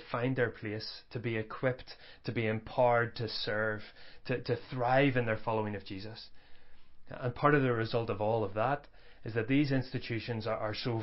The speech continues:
vibrant and so life-giving that they'll help to tell the world of, of the love of Christ, of the freedom that he brings, of the joy in obeying his word, and of the life to the full that he brings. <laughs> Yes and amen.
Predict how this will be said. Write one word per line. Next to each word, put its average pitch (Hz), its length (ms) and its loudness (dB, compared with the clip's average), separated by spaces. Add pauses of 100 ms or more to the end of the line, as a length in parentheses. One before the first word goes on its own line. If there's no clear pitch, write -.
vibrant 135 560 4
and 113 80 -8
so - 220 -2
life-giving 123 800 2 (220)
that - 140 0
they'll 120 120 4
help 147 240 0
to 156 80 2
tell 123 300 0
the 120 100 0
world 113 300 0
of, 110 100 0 (260)
of 107 140 -6
the 123 80 2
love 131 300 4
of 123 160 0
Christ, - 480 -2 (340)
of 110 120 -2
the 120 120 4 (100)
freedom 139 360 4
that 110 120 0
he 110 100 2
brings, 107 360 0
of 107 140 -2
the 120 100 2
joy 139 400 2
in 135 140 2
obeying 117 400 0
his 107 200 -2
word, 107 320 2
and 113 200 -2 (200)
of 120 120 -4
the 120 80 4
life 131 300 2
to 135 60 -4
the 113 200 -4
full 131 220 2
that 117 100 0
he 113 80 0
brings. 123 560 -4
<laughs> - 80 -12
Yes 143 300 -4
and 127 120 -2
amen. 110 360 -6